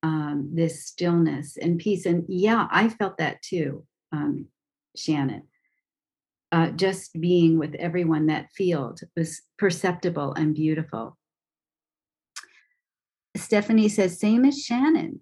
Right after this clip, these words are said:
There was a rush of warmth that came over me too." Yeah, yeah, yeah. The beauty of being held by the field.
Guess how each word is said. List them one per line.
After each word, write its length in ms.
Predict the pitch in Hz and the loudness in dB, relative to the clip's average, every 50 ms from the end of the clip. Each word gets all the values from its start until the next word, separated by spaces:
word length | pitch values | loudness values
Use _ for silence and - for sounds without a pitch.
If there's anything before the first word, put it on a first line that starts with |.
| _ | _
There 180 | 165 165 190 190 | -4 -2 0 0
was 220 | 185 190 185 185 | 0 0 -2 0
a 140 | 196 180 175 | 0 -2 0
rush 420 | 170 185 190 214 240 233 - - - - | 0 2 2 2 0 0 -4 -10 -10 -8
of 140 | - 202 208 - _ | -8 -8 -8 -8 _
warmth 460 | - 165 160 180 175 170 170 - - - _ | -2 2 4 6 6 6 4 0 -10 -12 _
that 220 | - 156 - - - | -8 -8 -8 -8 -12
came 440 | - - - 196 190 185 185 175 175 | -14 -8 -4 -2 0 2 0 0 -2
over 340 | - - 160 160 160 160 156 | -4 -4 -4 -2 -2 -2 -2
me 280 | 151 151 147 147 147 147 | 0 0 0 -2 -2 -6
too." 420 | - - - 143 143 143 139 143 143 143 _ _ _ | -8 -10 -8 -6 -4 -4 -4 -6 -8 -12 _ _ _
Yeah, 380 | - 160 156 156 151 151 143 156 160 _ _ _ _ _ _ _ | -8 -6 -4 -4 -4 -6 -8 -12 -14 _ _ _ _ _ _ _
yeah, 220 | - - 65 62 - - _ _ _ _ _ _ _ _ _ _ _ _ _ _ _ _ | -14 -12 -12 -12 -12 -16 _ _ _ _ _ _ _ _ _ _ _ _ _ _ _ _
yeah. 160 | - 160 151 143 160 - - | -18 -16 -16 -16 -8 -2 0
The 60 | - | 0
beauty 500 | 175 180 196 202 214 226 226 226 214 - | 2 2 4 4 4 6 6 4 2 2
of 160 | 175 175 175 | -2 -4 -4
being 240 | 185 190 180 180 180 | -2 0 0 0 0
held 340 | 180 170 190 180 180 175 - | -2 -4 -4 -6 -6 -6 -4
by 140 | 170 165 165 | -4 -2 -2
the 120 | 156 156 | -2 -4
field. 440 | - - - 170 160 147 139 143 | -6 -4 -2 -2 -2 -2 -2 -6